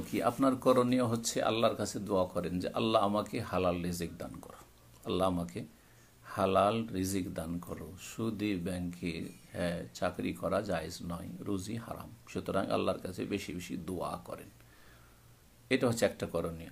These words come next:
আর একটা করণীয় হচ্ছে আপনি যথাসাধ্য আপনার চেষ্টা করেন। জি, চেষ্টা করেন, আপনি এদিক সেদিক হরকত করেন, হরকতে বরকত হবে, হরকতে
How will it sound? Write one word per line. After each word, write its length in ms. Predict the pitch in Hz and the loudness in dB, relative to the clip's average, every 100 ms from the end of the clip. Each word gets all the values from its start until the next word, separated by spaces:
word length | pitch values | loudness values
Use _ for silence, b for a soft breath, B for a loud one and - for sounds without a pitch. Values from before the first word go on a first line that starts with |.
| - | 6
আর 140 | 131 | 8
একটা 200 | 143 147 | 8 4
করণীয় 360 | 143 143 143 143 | 6 6 6 4
হচ্ছে 380 | 131 - 135 - | 2 0 -2 4
আপনি 800 | 113 113 117 113 113 110 104 104 B B B B B - - | 6 6 6 6 6 4 0 -4 B B B B B -8 4
যথাসাধ্য 920 | 127 131 - 156 147 - 127 113 123 | 6 6 4 2 2 2 2 6 6
আপনার 280 | 117 117 104 | 6 4 4
চেষ্টা 420 | - 92 - 80 | 2 -2 0 -2
করেন। 280 | 80 76 - - - - - | -4 -8 -10 -18 -20 -18 -14
জি, 240 | - - - | -14 -14 -10
চেষ্টা 480 | - 147 - - 143 | 0 4 4 4 2
করেন, 320 | 123 113 104 | 4 2 2
আপনি 440 | 92 95 92 90 90 | 2 0 -2 -6 -4
এদিক 340 | - 127 147 135 | -2 2 2 0
সেদিক 400 | - 113 120 113 | -2 -2 -4 2
হরকত 520 | 98 120 120 147 139 - | 8 8 6 0 0 4
করেন, 300 | 113 104 90 | 6 6 4
হরকতে 500 | 101 123 117 117 107 | 4 4 2 0 0
বরকত 420 | 90 87 85 - | -2 -2 -6 -8
হবে, 120 | - - - b b b b b - | -10 -12 -18 b b b b b 4
হরকতে 560 | 110 117 117 143 196 | 6 6 6 8 6